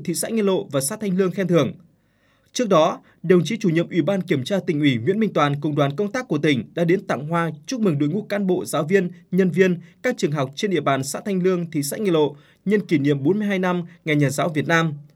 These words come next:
Ghi nhận những thành tích mà các nhà trường đã đạt được, đồng chí chủ nhiệm Ủy ban Kiểm tra Tỉnh ủy mong muốn trong thời gian tới, các nhà trường tiếp tục thi đua dạy tốt, học tốt, phấn đấu hoàn thành xuất sắc những nhiệm vụ của năm học hai nghìn không trăm hai mươi tư, hai nghìn không trăm hai mươi lăm.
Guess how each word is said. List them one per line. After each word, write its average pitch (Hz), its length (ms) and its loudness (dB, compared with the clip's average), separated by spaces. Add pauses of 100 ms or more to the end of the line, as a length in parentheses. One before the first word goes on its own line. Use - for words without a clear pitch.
(460)
Ghi 151 180 2
nhận 175 200 2
những 220 120 -4
thành 175 160 -2
tích 254 180 -8
mà 185 100 0
các 226 180 -4
nhà 196 200 0
trường 151 240 0
đã 226 100 -2
đạt 190 180 -2
được, 147 200 4 (220)
đồng 165 200 0
chí 233 140 -4
chủ 208 120 0
nhiệm 147 200 0
Ủy 160 120 2
ban 180 160 -2
Kiểm 156 200 -4
tra 175 240 -4
Tỉnh 147 140 0
ủy 131 140 2
mong 160 200 -2
muốn 151 260 0 (160)
trong 165 220 -2
thời 151 100 -2
gian 151 200 -4
tới, 156 260 2 (300)
các 247 140 -2
nhà 202 180 0
trường 151 220 -2
tiếp 254 160 -2
tục 156 160 2
thi 202 100 -2
đua 190 160 2
dạy 175 260 -2
tốt, 240 140 -4
học 139 180 -4
tốt, 254 180 2 (300)
phấn 175 120 0
đấu 214 120 2
hoàn 170 220 -6
thành 160 120 -4
xuất 254 240 -8
sắc 285 160 -4 (100)
những 202 160 0
nhiệm 208 160 2
vụ 151 120 -2
của 147 140 -4
năm 180 180 -2
học 165 160 -2
hai 185 80 -4
nghìn 147 160 -2
không 170 140 -6
trăm 185 160 -6
hai 175 100 -2
mươi 175 40 -8
tư, 180 260 0 (140)
hai 185 120 -4
nghìn 139 180 0
không 147 180 -6
trăm 156 120 -4
hai 151 100 -2
mươi - 20 2
lăm. 147 120 4